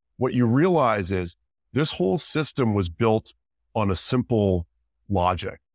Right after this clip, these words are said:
which is if we create lots of people who really don't have a lot of means, they will become cheap labor,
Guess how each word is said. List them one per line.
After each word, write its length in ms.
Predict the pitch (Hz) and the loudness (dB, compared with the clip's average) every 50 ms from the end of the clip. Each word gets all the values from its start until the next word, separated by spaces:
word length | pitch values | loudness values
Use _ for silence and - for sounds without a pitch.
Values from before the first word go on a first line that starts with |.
| _ _ | _ _
which 240 | - 101 101 92 - | -8 -8 -6 -6 -4
is 300 | 107 98 95 80 - - - | -4 -4 -4 -4 -6 -10 -12
if 140 | 110 - | -10 -6
we 100 | - 127 | -4 -4
create 560 | 127 - - - 147 151 151 156 160 165 - _ - | -4 -2 -2 0 0 2 2 2 0 0 -2 _ -4
lots 500 | 101 107 107 104 107 123 139 - - - | -2 -2 0 2 0 0 -2 -2 -4 -4
of 140 | 180 151 - | -4 -4 -4
people 440 | - - 127 - - 110 107 101 | -2 -2 -2 -2 -2 -4 -4 -4
who 340 | 87 - 117 107 101 104 101 _ _ _ _ _ _ _ _ _ _ _ _ _ _ | -4 -4 -4 -4 -4 -4 -8 _ _ _ _ _ _ _ _ _ _ _ _ _ _
really 340 | - 101 123 175 214 185 131 | -2 2 2 4 4 4 4
don't 200 | 110 131 131 117 | 4 2 2 2
have 140 | 120 117 110 | 2 2 2
a 20 | |
lot 220 | 107 107 101 98 95 | 2 2 2 2 2
of 80 | 90 | 0
means, 720 | 87 92 110 120 110 92 87 95 80 - _ - - - _ _ _ _ _ _ _ _ - | 2 2 2 2 0 -2 -4 -6 -10 -14 _ -20 -20 -20 _ _ _ _ _ _ _ _ -8
they 260 | 98 95 120 127 143 | -2 0 2 2 4
will 160 | 143 139 143 | 2 2 2
become 400 | 120 127 123 - - 131 113 110 | 2 0 -2 0 0 0 0 0
cheap 320 | - - - 113 104 - | -2 -4 -4 -4 -4 -2
labor, 480 | 98 98 95 95 98 95 117 147 185 202 | -2 -2 -2 0 0 0 0 0 0 -2